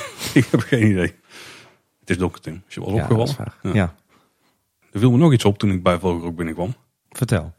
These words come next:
Speaker 1: En dat is dat daar gepreseed leek te worden.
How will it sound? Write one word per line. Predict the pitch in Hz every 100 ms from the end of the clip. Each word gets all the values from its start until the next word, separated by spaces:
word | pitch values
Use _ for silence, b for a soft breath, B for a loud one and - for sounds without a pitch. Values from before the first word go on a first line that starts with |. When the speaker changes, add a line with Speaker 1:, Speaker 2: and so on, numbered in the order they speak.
| _
Speaker 1:
En | 120
dat | 143
is | 139 110
dat | 117
daar | 113 101 95 - _ _ _ _ -
gepreseed | - 95 90 - 82 - 98
leek | 90 85
te | 82
worden. | 82 76